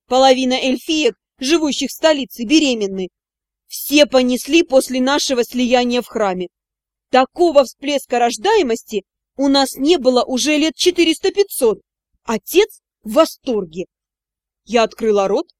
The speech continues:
закрыла. Выходит, наше слияние помогло поднять магический фон до необходимого уровня, и результат налицо? Точнее, по-дурацки захихикала я в животах.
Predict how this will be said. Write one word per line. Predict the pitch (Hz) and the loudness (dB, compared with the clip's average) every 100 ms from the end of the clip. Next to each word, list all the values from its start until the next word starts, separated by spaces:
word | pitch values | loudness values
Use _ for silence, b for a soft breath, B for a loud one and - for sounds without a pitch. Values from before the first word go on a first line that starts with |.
| _ _ _ _ - | _ _ _ _ -4
закрыла. | 202 277 233 175 156 147 _ _ _ _ _ _ - | 0 0 -2 -12 -12 -18 _ _ _ _ _ _ -6
Выходит, | 247 339 - 214 196 349 - _ _ _ | -2 -2 -2 -2 0 0 -4 _ _ _
наше | 214 294 381 294 | -4 -2 -2 -6
слияние | - 247 208 202 185 190 302 - _ - | -6 -6 -2 -2 -2 -6 -8 -10 _ -4
помогло | 247 240 220 247 302 | 0 2 0 -2 0
поднять | 240 226 240 302 247 | 0 0 -2 -2 -2
магический | 226 220 294 262 - 220 | -4 -2 -4 -6 -8 -10
фон | 220 294 427 440 _ - | -8 -2 -2 -4 _ -2
до | 254 | 2
необходимого | 247 240 - 233 247 277 240 240 | 2 0 0 0 0 0 0 -2
уровня, | 302 415 311 240 - _ _ _ - | 2 2 2 -2 -10 _ _ _ 0
и | 254 | 2
результат | 269 285 - 359 359 | 2 -2 0 0 0
налицо? | 311 339 - 480 571 _ _ _ _ _ _ | -2 -4 0 0 0 _ _ _ _ _ _
Точнее, | 269 269 - 285 285 | -2 -2 -2 -4 -2
по-дурацки | - 226 285 285 - 277 | -4 -2 0 0 -2 -10
захихикала | 285 302 269 294 302 294 | -10 -8 -10 -4 -2 0
я | 277 277 | 0 -2
в | |
животах. | 254 349 403 226 185 | -2 -2 -2 -4 -6